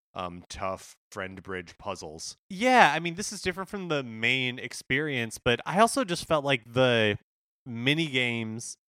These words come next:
Speaker 2: in Kirby Star Allies that are included with Kirby Star Allies are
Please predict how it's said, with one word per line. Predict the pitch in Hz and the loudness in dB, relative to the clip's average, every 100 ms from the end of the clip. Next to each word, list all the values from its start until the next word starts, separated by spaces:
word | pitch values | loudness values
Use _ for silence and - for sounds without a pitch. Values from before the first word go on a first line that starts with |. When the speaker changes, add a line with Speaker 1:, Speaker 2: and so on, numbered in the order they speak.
| _ - | _ -2
Speaker 2:
in | 120 113 107 101 101 107 _ _ _ | 2 2 2 -2 -6 -8 _ _ _
Kirby | - 131 117 | -4 -2 -2
Star | - 117 107 | 2 2 4
Allies | 101 98 98 | 2 2 0
that | 113 | 0
are | |
included | 104 - 143 | -2 0 2
with | 120 - | 2 0
Kirby | 117 107 | -2 -2
Star | - 101 | -4 -4
Allies | 98 98 95 95 - _ _ _ _ | -4 -2 -4 -6 -10 _ _ _ _
are | 131 123 113 110 120 | 6 10 10 8 4